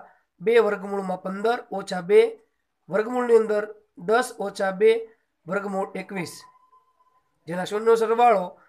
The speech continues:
આઠ છેદમાં પાંચ અને ગુણાકાર ત્રણ છેદમાં પાંચ હોય તે દ્વિઘાત બહુપદી P of X બરાબર એક્સ વર્ગ વત્તા બી એક્સ વત્તા સી મેળવો. નંબર ત્રણ,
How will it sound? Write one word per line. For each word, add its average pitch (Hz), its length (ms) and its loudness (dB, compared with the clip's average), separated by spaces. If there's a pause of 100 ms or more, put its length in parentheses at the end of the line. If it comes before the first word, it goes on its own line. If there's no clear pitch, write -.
(220)
આઠ 214 280 6
છેદમાં 202 320 -2
પાંચ 226 280 6
અને 208 140 -4
ગુણાકાર 220 520 0
ત્રણ 226 260 -2
છેદમાં 202 280 -4
પાંચ 202 240 -4
હોય 202 280 0 (500)
તે 190 100 -6
દ્વિઘાત 196 440 6
બહુપદી 220 580 2 (320)
P 254 240 -2
of 233 100 4 (260)
X 226 160 -10
બરાબર 180 440 2 (520)
એક્સ 185 300 -10
વર્ગ 208 240 -2 (140)
વત્તા 202 360 0
બી 190 220 4
એક્સ 233 160 0
વત્તા 185 240 -10
સી 196 240 -10 (540)
મેળવો. 202 360 6 (600)
નંબર 185 300 -4
ત્રણ, 208 200 6